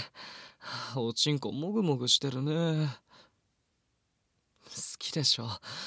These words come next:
僕とのセックス。大好きだってわかってるよ。僕も先輩大好き。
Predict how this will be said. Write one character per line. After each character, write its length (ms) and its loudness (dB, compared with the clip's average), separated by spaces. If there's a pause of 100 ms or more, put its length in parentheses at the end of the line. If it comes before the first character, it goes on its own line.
(300)
僕 360 4
と 120 2
の 100 -4
セ 200 2
ッ 100 -8
ク 80 -2
ス。 160 2 (1300)
大 340 2
好 100 2
き 100 -6
だ 100 0
っ 40 -4
て 140 -8
わ 200 -2
か 140 -2
っ 20 -6
て 160 2
る 100 0
よ。 140 0 (1300)
僕 320 -2
も 100 -8
先 360 0
輩 260 -4
大 220 4
好 200 8
き。 220 -8